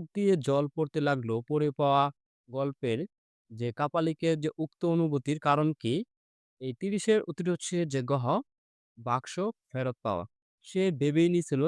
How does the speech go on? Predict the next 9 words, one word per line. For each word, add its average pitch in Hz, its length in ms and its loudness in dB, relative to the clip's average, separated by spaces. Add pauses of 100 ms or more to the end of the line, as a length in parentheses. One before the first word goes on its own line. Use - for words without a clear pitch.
যে 151 160 0 (100)
এই 139 160 2
বাক্স 123 360 0
আর 165 220 -2
পাবে 147 240 4
না। 147 120 4 (500)
তারপর 147 320 -4
সে 175 240 0 (360)
বালকরা 127 580 0